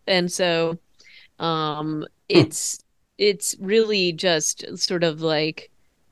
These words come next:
Speaker 1: you know, in for a penny, in for a pound, I guess. Um, and then that takes him on an equally destructive path. Um, he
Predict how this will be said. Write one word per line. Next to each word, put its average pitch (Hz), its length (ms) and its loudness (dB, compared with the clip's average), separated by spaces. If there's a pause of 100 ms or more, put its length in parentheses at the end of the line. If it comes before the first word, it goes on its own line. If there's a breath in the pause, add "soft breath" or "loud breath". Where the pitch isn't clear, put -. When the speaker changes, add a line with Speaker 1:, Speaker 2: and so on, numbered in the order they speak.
(540)
Speaker 1:
you 185 120 -2
know, 156 140 0
in 190 160 -2
for 185 140 -2
a 170 60 -2
penny, 190 300 -2
in 165 100 0
for 160 140 -4
a 147 40 -4
pound, 170 340 -4
I 196 40 0
guess. 214 440 -6
Um, 160 480 -2 (240)
and 175 200 0
then 175 140 0
that 202 180 -2
takes 202 280 -4
him 190 320 -2 (580 soft breath)
on 185 200 0
an 196 140 0
equally 170 680 0 (280)
destructive 170 840 -4 (420)
path. - 540 -6
Um, 165 580 -4 (760)
he 190 580 0